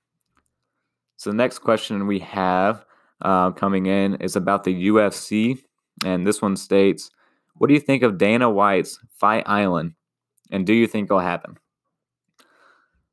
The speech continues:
So Dana White, um, you know, the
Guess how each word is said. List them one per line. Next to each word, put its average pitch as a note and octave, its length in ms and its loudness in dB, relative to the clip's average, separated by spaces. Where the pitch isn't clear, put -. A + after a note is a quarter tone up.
So A#2 180 2
Dana B2+ 260 2
White, A#2 420 2
um, G2+ 580 2
you G2+ 100 -8
know, G2 220 0
the F#2 340 -2